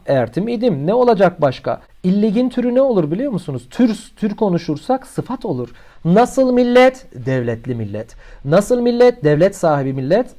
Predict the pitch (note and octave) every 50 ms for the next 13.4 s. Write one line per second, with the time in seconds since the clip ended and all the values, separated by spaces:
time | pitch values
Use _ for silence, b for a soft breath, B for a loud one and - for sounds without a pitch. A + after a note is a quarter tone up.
0 | - - D#3 E3+ F#3+ F#3 F#3 - F3 F3 G3 A3+ B3 B3 b b b b b b
1 | - - - D#3+ D#3 D#3 D3+ F3 G#3+ F3+ - F3 D3+ C#3+ C#3+ - D3 C3+ C3+ C3
2 | B2+ B2+ B2+ - - G#3+ A#3 B3 - - - - D3 D3+ D#3+ D#3 D#3+ F3 F3+ F3+
3 | - - E3 D#3 D#3 - D#3+ D#3+ E3+ F#3 D#3+ D3 D3+ D#3 E3 D3 C#3+ C3+ - -
4 | C#3+ C#3 C#3+ C#3 C3 B2 A#2 A2+ A2+ A2+ A#2+ A#2+ b b b b b b b F3
5 | G3+ C4 C4+ C4 C4 B3+ A#3 G3 - - - A3 G#3+ - C#4 A#3 C#4 B3+ A#3+ A#3
6 | A3+ A3 G#3 G3 F#3 F3 - E3 D#3+ D3 C3 D3 A#3 A#3 A3 F#3 F#3 - B3+ G3+
7 | A#3 G#3+ F#3+ F#3 F#3 D#3 C#3+ A#2+ C3+ A2+ - - _ _ _ - D#3 D3+ D#3+ F3+
8 | G#3+ C4+ B3 C4+ A3 - - F3+ - - A#3 A#3 A3+ G3+ F#3+ F#3 - D#3 - -
9 | - - - - C#3 B2 B2 A#2 A#2 - - C3 B2 A#2+ A2 G#2+ G#2+ - _ -
10 | C4 A3 G3+ C#4 A#3+ G3+ G3+ - F3 D3+ - E3 C#3+ - - C#3 D3+ F#3 F3+ -
11 | D3+ C#3 C#3+ D#3 E3 D3 D#3 E3 F3 E3+ E3 D3+ E3 B B B B B B -
12 | - F#3+ F#3+ G3 A3+ B3 B3 C4+ - - G#3 A#3+ C#4+ D4 - - - E3+ E3+ D3+
13 | C#3 C3+ B2 A#2+ A2 - -